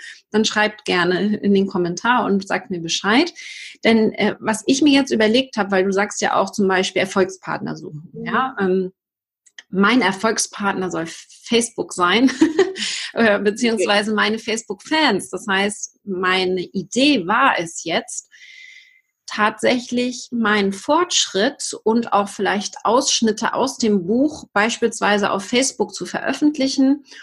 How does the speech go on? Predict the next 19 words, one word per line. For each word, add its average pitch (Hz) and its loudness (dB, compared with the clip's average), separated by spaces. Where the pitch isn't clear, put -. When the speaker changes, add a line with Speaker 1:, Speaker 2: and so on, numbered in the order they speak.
Speaker 1:
um 254 6
Feedback 240 0
mir 214 0
einzuholen, 196 2
um 220 0
sagen 214 2
zu 202 -4
können, 202 2
äh, 185 0
bis 190 -2
nächste 220 2
Woche 208 0
habe 196 0
ich 214 -2
Kapitel 208 -2
X 196 -4
Y 196 0
fertig, 208 -2
damit 208 4